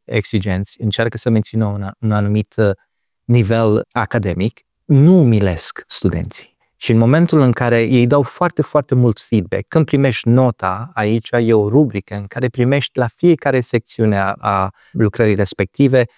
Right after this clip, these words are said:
feedback. "Uite, aici puteai să faci așa, asta trebuia făcut." Și asta este după ce a avut tot, toate întâlnirile tutoriale și așa mai departe.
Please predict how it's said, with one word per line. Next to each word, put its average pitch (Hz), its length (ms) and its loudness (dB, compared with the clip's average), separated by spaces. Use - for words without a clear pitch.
feedback. - 680 -4
"Uite, 117 320 0
aici 117 440 0
puteai 107 220 -2
să 104 120 -6
faci 101 220 -6
așa, 113 320 -2
asta 113 200 -2
trebuia 104 260 -2
făcut." 123 160 -10
Și - 120 -4
asta 127 220 -2
este 127 340 2
după 120 640 2
ce 98 420 -8
a 101 180 -4
avut 101 240 -4
tot, 123 180 0
toate 113 340 -2
întâlnirile 113 600 2
tutoriale 107 760 0
și - 140 -4
așa 98 160 -2
mai 95 140 2
departe. - 480 -10